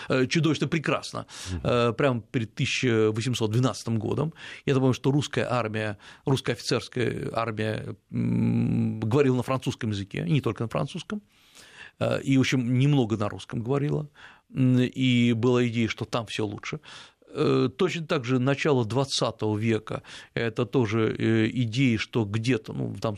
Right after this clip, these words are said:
Speaker 1: там во Франции, э, или в Англии есть другие, более глубокие идеи. Вот щас вот есть такая история,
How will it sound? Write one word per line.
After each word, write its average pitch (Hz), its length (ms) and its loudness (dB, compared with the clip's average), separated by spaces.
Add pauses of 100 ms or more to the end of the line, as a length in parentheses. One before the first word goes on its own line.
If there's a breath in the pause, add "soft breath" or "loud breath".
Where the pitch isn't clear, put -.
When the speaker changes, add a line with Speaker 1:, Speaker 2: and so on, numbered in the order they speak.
(100)
Speaker 1:
там 98 220 -6
во 110 100 -2
Франции, 139 520 -2 (420 loud breath)
э, 117 680 4
или 117 380 0
в 107 100 0
Англии 120 500 0 (380 loud breath)
есть 127 380 -2
другие, 151 400 0
более 143 320 4
глубокие 131 480 -2
идеи. 113 140 2
Вот 127 80 0
щас 294 200 0
вот 170 140 -2
есть 170 140 0
такая 147 280 2
история, 135 380 0